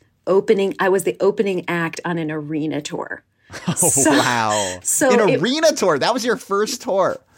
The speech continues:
Speaker 1: Yes, we, my first band was signed by one of the members of Fall Out Boy, Pete Wentz, when I was in high school. And that was our first tour.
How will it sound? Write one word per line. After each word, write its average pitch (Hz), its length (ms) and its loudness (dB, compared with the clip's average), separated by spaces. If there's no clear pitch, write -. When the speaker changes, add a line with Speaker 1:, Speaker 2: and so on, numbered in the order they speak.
Speaker 1:
Yes, 226 580 0
we, 247 320 2
my 220 200 -2
first 240 320 -2
band 214 480 -2
was 190 220 0
signed 160 600 0
by 147 380 0
one 156 220 -2
of 156 80 -2
the 156 60 -2
members 151 300 -2
of 147 100 -8
Fall 151 140 0
Out 151 60 -6
Boy, 151 160 0
Pete - 200 -2
Wentz, 156 400 -4
when 151 120 -2
I 135 60 -2
was 160 140 -2
in 151 100 -2
high 156 140 -2
school. 143 380 -2
And 165 200 0
that 165 140 2
was 202 160 0
our 202 120 -2
first 180 360 -2
tour. - 500 -4